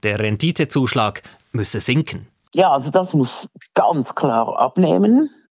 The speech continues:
Speaker 2: Es ist ja jetzt schon so, dass die Renditen viel, viel höher sind, als man mit einer Obligation oder auf einem Sparbüchli macht. Und das kann ja nicht so weitergehen.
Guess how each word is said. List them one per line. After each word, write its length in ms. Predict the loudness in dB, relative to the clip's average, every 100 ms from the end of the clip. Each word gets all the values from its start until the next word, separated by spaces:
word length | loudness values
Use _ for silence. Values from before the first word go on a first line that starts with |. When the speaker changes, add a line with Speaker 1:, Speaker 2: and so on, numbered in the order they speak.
| -6
Speaker 2:
Es 200 | -4 -2
ist 180 | -4 0
ja 120 | 0
jetzt 460 | 2 -2 -4 -8 0
schon 220 | 2 2
so, 400 | 2 0 -2 -8 0
dass 200 | 0 0
die 180 | -2 0
Renditen 840 | 2 0 4 2 2 0 4 4 2 -4
viel, 440 | 0 4 4 4 2
viel 420 | 4 4 4 4
höher 320 | 4 4 2 2
sind, 300 | 2 2 2
als 220 | 0 0
man 200 | 0 0
mit 160 | 0 0
einer 300 | 0 -2 -2
Obligation 960 | -4 -4 -8 -10 _ 0 2 4 2 0
oder 300 | 0 -2 -2
auf 80 |
einem 340 | -2 -2 -4 -6 _
Sparbüchli 920 | -2 0 0 0 -2 -2 -2 -6 -4 -4
macht. 400 | -6 -8 -14 -12
Und 180 | -12 -4
das 300 | -2 -4 -8
kann 200 | -6 -2
ja 120 | -2
nicht 240 | -2 -6 -2
so 140 | -2
weitergehen. 680 | -2 -6 -10 -12 -10 -14